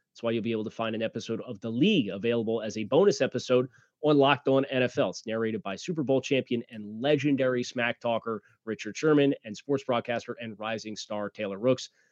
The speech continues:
An eight-part docuseries about the most bizarre, inspirational, and unlikely stories connected to America's favorite sport pro football. You won't wanna miss these untold stories. The bonus episode is called The Way of the Cowboy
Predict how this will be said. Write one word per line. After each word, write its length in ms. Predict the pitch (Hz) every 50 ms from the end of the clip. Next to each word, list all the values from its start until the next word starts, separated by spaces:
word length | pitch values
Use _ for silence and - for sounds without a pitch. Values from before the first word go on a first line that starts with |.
| _ _
An 120 | - 110 117 - -
eight-part 480 | 165 175 196 - - 160 165 160 139 -
docuseries 600 | 151 151 160 - - 135 - - 139 131 123 107
about 180 | 101 123 117
the 60 | - 107
most 240 | 120 113 - -
bizarre, 520 | - 98 90 110 120 131 135 135 131 131 - -
inspirational, 720 | 131 139 135 - - 120 120 123 127 - - 123 117 117
and 100 | 107 98 - -
unlikely 500 | 156 165 175 170 170 170 - - 165 143
stories 340 | - - 147 139 139 135 -
connected 400 | - - 123 120 120 - - -
to 100 | - 120
America's 400 | 113 117 131 143 143 - 143 135
favorite 320 | - - 131 131 123 123 -
sport 340 | - - 117 113 113 110 _ _ _ _ _ _ _ _ -
pro 180 | 117 117 113 113
football. 400 | - - 120 107 - 90 90 92 92
You 160 | 101 107 107
won't 260 | 107 120 135 147 139
wanna 140 | 143 139 131
miss 220 | 127 127 131 127 -
these 180 | 127 123 110
untold 420 | 123 117 113 101 - 113 113 104 -
stories. 480 | - - 147 151 151 147 143 135 - _ _ _ _ _ _ _
The 80 | - -
bonus 400 | 143 151 180 220 220 202 - -
episode 420 | 190 175 - 170 - - 165 151
is 80 | 151 -
called 220 | - 147 139 135
The 80 | 110 110
Way 260 | 107 123 151 170 175
of 80 | 170 143
the 60 | 147
Cowboy 480 | - - 147 143 135 120 104 92 87